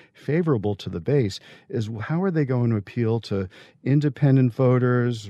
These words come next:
uh, Republicans who might be open not to voting for President Trump?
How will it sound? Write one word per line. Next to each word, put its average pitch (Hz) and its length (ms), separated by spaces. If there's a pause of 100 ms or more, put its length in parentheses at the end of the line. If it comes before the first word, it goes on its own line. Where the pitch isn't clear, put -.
uh, 104 200
Republicans 127 720
who 117 100
might 110 240
be 113 160
open 117 460
not 110 220
to 131 100
voting 113 340
for 110 80
President 107 540
Trump? 110 240